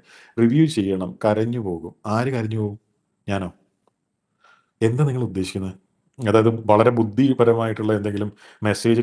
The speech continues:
കൺവേ ചെയ്യാൻ ശ്രമിക്കുകയാണെങ്കിൽ നിങ്ങൾ മനസ്സിലാക്കേണ്ടത്, ആ, ഇങ്ങനെ എഴുതി കഴിഞ്ഞാൽ അത് മനസ്സിലാവില്ല. കുത്ത്, കോമ,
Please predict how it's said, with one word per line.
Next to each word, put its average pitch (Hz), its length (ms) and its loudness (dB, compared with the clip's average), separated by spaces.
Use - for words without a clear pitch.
കൺവേ 104 220 0
ചെയ്യാൻ 110 180 0
ശ്രമിക്കുകയാണെങ്കിൽ 95 640 -4
നിങ്ങൾ 110 160 0
മനസ്സിലാക്കേണ്ടത്, 98 720 -4
ആ, - 20 -2
ഇങ്ങനെ 117 300 0
എഴുതി 113 200 0
കഴിഞ്ഞാൽ 117 240 0
അത് 117 60 0
മനസ്സിലാവില്ല. 98 420 -2
കുത്ത്, - 460 -6
കോമ, 104 420 -2